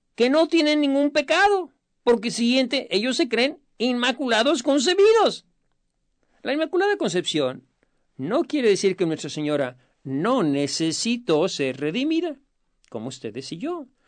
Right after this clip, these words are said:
Solo quiere decir que desde el momento de su concepción, ella fue inmune a la mancha del pecado. ¿Y no era esto lo más apropiado?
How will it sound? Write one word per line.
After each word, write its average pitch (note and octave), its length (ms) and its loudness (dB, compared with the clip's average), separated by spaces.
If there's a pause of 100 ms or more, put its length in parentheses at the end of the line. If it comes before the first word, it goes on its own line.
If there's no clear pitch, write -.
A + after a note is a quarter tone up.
(200)
Solo C#4+ 400 0
quiere D4 260 -4
decir C#4 460 -4 (840)
que C3 120 -2
desde G#3+ 300 4
el A3+ 80 4
momento G#3+ 520 2
de G3 140 4
su F#3+ 160 0
concepción, A#3 800 -2 (220)
ella F3+ 260 2
fue G3+ 380 2
inmune B3 840 2 (440)
a D#3+ 100 0
la E3+ 120 4
mancha G#3 440 2
del F#3+ 160 2
pecado. B2+ 420 0 (1500)
¿Y C#3+ 120 -4
no D3+ 120 0
era D#3 140 2
esto D#3 480 -2 (600)
lo D3 180 0
más D3 240 -2
apropiado? D#3 600 -2